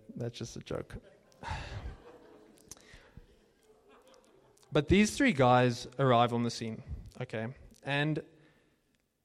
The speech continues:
they see that Job is in intense suffering. And for seven days,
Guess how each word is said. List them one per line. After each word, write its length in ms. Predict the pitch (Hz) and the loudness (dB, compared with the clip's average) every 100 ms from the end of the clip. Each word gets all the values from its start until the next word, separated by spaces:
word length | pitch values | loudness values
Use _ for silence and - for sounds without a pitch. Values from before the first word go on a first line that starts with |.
| _ | _
they 180 | - 165 | 6 6
see 260 | 220 - 262 | 6 2 2
that 180 | 226 147 | 2 2
Job 320 | 127 113 117 | 0 0 0
is 120 | 120 | -2
in 200 | 123 120 | -2 -4
intense 480 | 131 131 - 165 147 | -6 2 6 6 6
suffering. 480 | - 117 - - 117 - - _ - | 2 0 -2 -10 -14 -18 -20 _ -10
And 100 | 143 | -2
for 100 | 170 | -2
seven 440 | - 262 262 214 | 2 2 4 2
days, 420 | 120 110 107 107 | 0 0 -2 -6